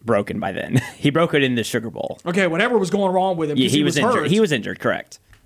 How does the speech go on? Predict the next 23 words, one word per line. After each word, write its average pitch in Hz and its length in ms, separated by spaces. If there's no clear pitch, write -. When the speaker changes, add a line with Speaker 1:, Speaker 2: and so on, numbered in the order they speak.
Speaker 2:
If 220 100
they 214 140
beat 247 200
Georgia, 220 360
the 180 120
S-, 262 220
the, 180 240
the 170 160
S 175 160
E 233 60
C 208 120
championship 202 580
spot 175 400
out 190 80
of 190 60
the 170 60
Western 214 280
Division 202 380
is 180 180
on 220 180
the 185 80
line 214 560
in 220 420